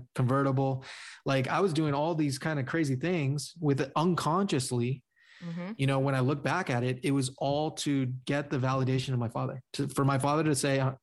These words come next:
Speaker 1: I'm proud of you," or, "I, I love you." You know, that's all it was for. And if I look <laughs> back at it, all these decisions for twenty-five years were being perpetuated by that one story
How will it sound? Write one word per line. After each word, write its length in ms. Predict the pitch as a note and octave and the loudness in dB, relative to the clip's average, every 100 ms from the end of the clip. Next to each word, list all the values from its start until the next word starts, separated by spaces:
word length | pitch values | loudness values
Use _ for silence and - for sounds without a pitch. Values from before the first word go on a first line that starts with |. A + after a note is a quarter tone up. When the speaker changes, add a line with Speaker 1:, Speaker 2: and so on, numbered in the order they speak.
| - | -4
Speaker 1:
I'm 160 | B2+ | -2
proud 240 | B2+ B2 A#2+ | 0 0 0
of 60 | |
you," 120 | A#2 - _ - - | -4 -8 _ -20 -4
or, 240 | C3+ B2+ | 0 2
"I, 180 | - C3+ | 0 -2
I 120 | - C3 | -2 0
love 260 | B2+ B2 | 2 0
you." 200 | A#2+ B2 C3 _ _ _ _ _ - | -2 -6 -10 _ _ _ _ _ -4
You 80 | C3 | 0
know, 60 | |
that's 200 | B2+ C#3+ | 0 0
all 240 | - C#3+ D3 | 0 2 2
it 40 | |
was 140 | C3 | 0
for. 260 | - F3 B2+ - - - | 0 0 0 -4 -10 -4
And 160 | D#3+ D3+ | 0 0
if 100 | C#3+ | 2
I 100 | D3+ | 2
look 220 | E3 F#3+ | 2 0
<laughs> 80 | D3 | -4
back 180 | - G#3+ | -4 -4
at 80 | |
it, 60 | G#3+ - - - | -4 -6 -12 -6
all 260 | E3 G3+ A3 | -2 2 4
these 280 | A3 G3+ F3 | 4 4 2
decisions 440 | F3 - E3+ C3+ | 0 0 0 0
for 120 | C3+ | 0
twenty-five 960 | C3 - E3 F#3+ G3+ G#3 G3 E3+ E3+ D3 | -2 -2 2 4 6 4 2 2 2 2
years 520 | F3+ G3 - - - _ - | 2 2 0 -10 -18 _ 0
were 100 | C3+ | 4
being 240 | E3 D#3+ | 4 4
perpetuated 640 | C3 B2 F3 - D3+ C3+ B2+ | 2 0 -2 -2 0 0 2
by 120 | C3 | 0
that 120 | C3 | 0
one 220 | C3+ C#3 | 0 -2
story 460 | C3+ - C3+ B2+ | -2 -2 -4 -4